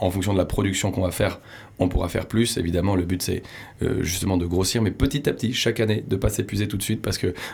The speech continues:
on l'a vu, euh, dans le film qu'on a réalisé avec Sophie, très souvent, nous, les jeunes agriculteurs, on se lance, on veut trop en faire, et on fait le burn-out au bout de six mois. Et nous, on veut pas faire ça. Du coup, on préfère commencer petit et augmenter la production chaque année. C'est pareil pour la production de plants maraîchers que je vais vendre.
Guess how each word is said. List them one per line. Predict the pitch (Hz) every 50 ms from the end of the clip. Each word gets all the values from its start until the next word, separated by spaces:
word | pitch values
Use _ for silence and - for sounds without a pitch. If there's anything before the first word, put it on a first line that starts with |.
| - -
on | 104
l'a | 107 117 110
vu, | 110 120 123 123 120 110
euh, | 101 95 92 87 87 90 90
dans | 90 98 98
le | 95
film | - 110 107
qu'on | - 101 92
a | 87
réalisé | 87 90 92 92 92
avec | 95 92 90
Sophie, | - 92 87 - - 113 110 110 - - - -
très | - - 123 110
souvent, | - - 104 107 113 117
nous, | 110 104 107
les | 110 104 95
jeunes | 95 98 95
agriculteurs, | 98 92 92 92 - 95 90 - 107 104 104 - -
on | 110 110
se | 110 - -
lance, | 104 95 95 - -
on | 104 104
veut | 101 101
trop | 98 - 117 107
en | 95
faire, | - - 98 95 92 - -
et | 107
on | 98
fait | 87 -
le | 107 98
burn-out | 95 92 92 90 104 120
au | 131 104
bout | 98 113
de | 110
six | - - 107
mois. | 98 90 80 - - - - - - -
Et | - - 104
nous, | 120 139 156
on | 156 135
veut | 113 104 101 -
pas | 117 127
faire | 113 - 101 -
ça. | - - - - - - - - - - - - -
Du | 95 101 98
coup, | - 127 143 160 - -
on | 98 90
préfère | - - 131 131 139 -
commencer | - 123 120 110 - 113
petit | - - 101 - - 120 120 - - -
et | 113 117
augmenter | 113 110 113 107 110 120
la | 110 98
production | - - 95 95 92 - - 110
chaque | 107 104 95 -
année. | - 87 87
C'est | 87 - 95
pareil | 92 107 101 104 95
pour | 95 - 101
la | 90
production | 87 - - 117 107 110 - 113
de | 104 98
plants | - - 113 110 104 104
maraîchers | - 95 90 90 87 - 98 92
que | - -
je | 85
vais | 85 87
vendre. | 85 82 95 123 151 170